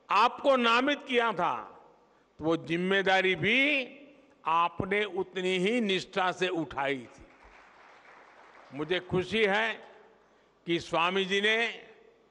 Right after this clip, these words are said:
देश के गौरव के लिए जो संकल्प किए थे, वो अब पूरे हो रहे हैं। हमारा भारत अब स्वच्छ भी बन रहा है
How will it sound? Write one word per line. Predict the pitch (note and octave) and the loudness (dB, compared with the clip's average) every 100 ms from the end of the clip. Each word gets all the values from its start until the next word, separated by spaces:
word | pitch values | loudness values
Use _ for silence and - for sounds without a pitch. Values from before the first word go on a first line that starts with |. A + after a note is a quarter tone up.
| _ _ _ A#2+ | _ _ _ -4
देश | E3 G3+ G3+ | 2 2 2
के | - G3 | 0 -2
गौरव | D#3 D#3+ F#3+ G#3 G3+ | 2 2 4 2 2
के | G#3+ G#3+ | 0 0
लिए | A3 G#3+ | 2 2
जो | G#3 | -2
संकल्प | - G3 G#3+ A3 C4+ C4+ B3+ | -4 -6 -6 -2 -2 -2 -2
किए | A3+ F3 E3+ D3+ | -6 -4 -4 -4
थे, | - G#2+ - - - _ _ _ _ _ _ - | -8 -20 -20 -20 -20 _ _ _ _ _ _ -8
वो | C3 | -4
अब | D#3+ D#3 | -2 -2
पूरे | - D#3+ E3+ F#3+ | -4 0 2 2
हो | E3+ F3 | 2 2
रहे | G3+ F#3+ G3+ | 2 0 -2
हैं। | G#3 E3+ D#3+ - - - _ _ _ _ _ - - | -6 -8 -12 -16 -20 -20 _ _ _ _ _ -20 -8
हमारा | C#3 D#3+ E3+ E3+ D#3+ | -6 -2 0 0 0
भारत | C3+ D#3 F#3+ G#3+ G#3+ - - - - - - - - - - | 0 2 4 2 0 -4 -18 -20 -20 -20 -20 -20 -20 -14 -6
अब | E3+ | -6
स्वच्छ | - - F#3+ G3 G#3 | -6 -4 -4 -2 0
भी | G3 A#3 | 2 2
बन | A3+ A#3 | 2 0
रहा | A3+ A3+ A3 A#3+ | 2 4 6 6
है | A#3 B3 C4 C4+ A#3+ | 6 4 4 2 -2